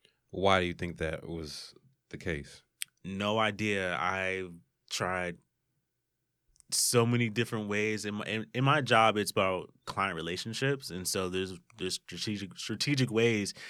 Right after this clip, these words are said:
Speaker 2: that you can repair some relationships that may have been burned either before you or during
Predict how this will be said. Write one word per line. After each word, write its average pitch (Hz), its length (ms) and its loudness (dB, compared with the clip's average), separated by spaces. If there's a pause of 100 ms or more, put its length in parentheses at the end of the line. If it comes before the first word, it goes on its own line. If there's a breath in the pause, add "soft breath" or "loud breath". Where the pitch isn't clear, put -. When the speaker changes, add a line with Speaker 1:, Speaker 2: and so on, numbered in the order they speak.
(140)
Speaker 2:
that 101 160 2
you 104 80 2
can 101 160 -2
repair 92 540 0
some 90 500 -6
relationships 95 680 -4
that 90 160 -4
may 90 140 -4
have 87 180 -6
been 80 300 -8 (500 loud breath)
burned 92 440 0 (340)
either 92 220 -4
before 101 420 -2
you 110 280 -2
or 87 240 0
during 92 680 -6